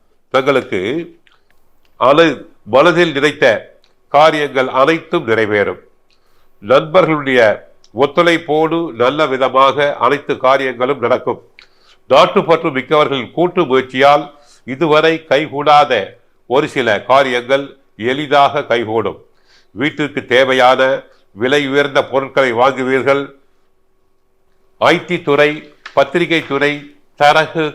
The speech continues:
கமிஷன், ஏஜென்சி, வண்டி தொழில் செய்பவர்களுக்கு புதன் சாதகமாக இருப்பதால் நல்ல பண வரவுகளை பெறுவீர்கள். புது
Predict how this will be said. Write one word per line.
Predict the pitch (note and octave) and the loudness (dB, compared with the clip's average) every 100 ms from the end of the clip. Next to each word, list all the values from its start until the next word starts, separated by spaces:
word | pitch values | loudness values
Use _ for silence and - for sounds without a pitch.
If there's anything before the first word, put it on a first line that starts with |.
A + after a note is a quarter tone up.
| - | -4
கமிஷன், | C3+ D3+ C#3+ D3+ C3+ A2+ C#3 | -4 -4 -4 -6 -6 -4 -4
ஏஜென்சி, | C#3+ D3 B2+ - C#3+ G#2+ | -2 -6 -8 -8 -6 0
வண்டி | B2 B2+ E3 | -2 -2 -10
தொழில் | D3+ C#3 A2+ | -6 -6 -4
செய்பவர்களுக்கு | C3+ C3+ A#2+ A#2 A2+ C3 C3 - _ _ _ | -2 -2 0 0 0 -2 -2 -8 _ _ _
புதன் | A2+ C#3+ D3 C#3 | -2 0 0 2
சாதகமாக | C3+ C#3+ C3+ C3+ C3+ B2 | 2 4 2 2 0 -2
இருப்பதால் | G#2+ B2+ C3+ C#3+ C#3+ _ _ _ - _ B2 | -2 2 2 2 -2 _ _ _ -20 _ -4
நல்ல | C3+ D#3 D#3 | 0 -2 0
பண | B2 C#3+ | 0 0
வரவுகளை | B2 C3 A#2+ A#2+ C3 - | 0 -2 -2 -2 -4 -6
பெறுவீர்கள். | B2+ B2 G#2+ F#2 F2 _ _ _ _ _ - | -4 -2 -4 -4 -8 _ _ _ _ _ -2
புது | F3 | 0